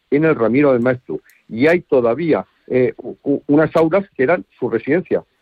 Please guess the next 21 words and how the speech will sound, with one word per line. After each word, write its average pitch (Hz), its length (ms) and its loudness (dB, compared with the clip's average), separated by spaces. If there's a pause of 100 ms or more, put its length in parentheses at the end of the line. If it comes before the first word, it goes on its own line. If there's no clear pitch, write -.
(140)
que 123 120 -4
es 143 80 -4
precisamente 131 560 -2
la 139 140 4
residencia 120 500 -2
hispano-marroquí, 101 920 -2 (520)
cerca, 170 440 -2 (240)
prácticamente 131 520 0
al 110 80 0
lado 139 180 0 (200)
del 104 180 0
internado 104 500 -2
que 110 100 -6
sigue 95 220 -2
funcionando. 78 540 -6 (300)
Eso 190 240 0
no 180 120 2
lo 165 120 4
sabe 151 240 -2
casi 139 240 -2
nadie, 151 300 -2